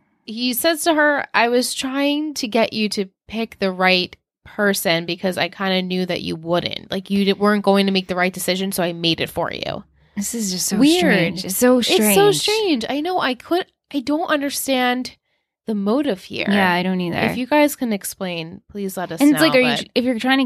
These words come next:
Speaker 2: get back at her, I understand that. But then having Jonathan involved, how does, why are we using
Speaker 1: Right, like,
Speaker 2: him?
Speaker 1: why are you using him as a pawn? Does it look better for him 'cause he's with Jenny, or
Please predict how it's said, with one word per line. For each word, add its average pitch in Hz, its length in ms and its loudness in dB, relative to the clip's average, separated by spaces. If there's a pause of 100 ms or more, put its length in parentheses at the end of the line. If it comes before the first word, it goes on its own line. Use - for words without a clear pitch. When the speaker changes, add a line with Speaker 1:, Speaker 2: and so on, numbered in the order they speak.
Speaker 2:
get 196 260 -4
back 190 340 -2
at 240 60 -6
her, 247 140 -2
I 220 120 0
understand 175 640 -6
that. 196 520 2
But 196 200 -4
then 190 380 0 (800)
having 196 340 -2
Jonathan 220 480 0
involved, 233 460 2
how 202 120 -10
does, 170 160 -12 (200)
why 190 380 -2
are 233 60 -2
we 226 120 -4
using 247 100 2
Speaker 1:
Right, 320 240 4
like, 233 100 2
Speaker 2:
him? 240 200 4
Speaker 1:
why 269 160 8
are 233 40 2
you 240 160 -4
using 233 300 -4
him 220 240 -4
as 202 100 -2
a 175 60 -4
pawn? 190 640 -2 (400)
Does 196 240 0
it 202 140 2
look 196 500 -2 (800)
better 202 380 2
for 175 200 -8
him 202 320 -4
'cause 208 160 -4
he's 175 140 -8
with 165 160 -8
Jenny, 285 400 2 (120)
or 220 420 6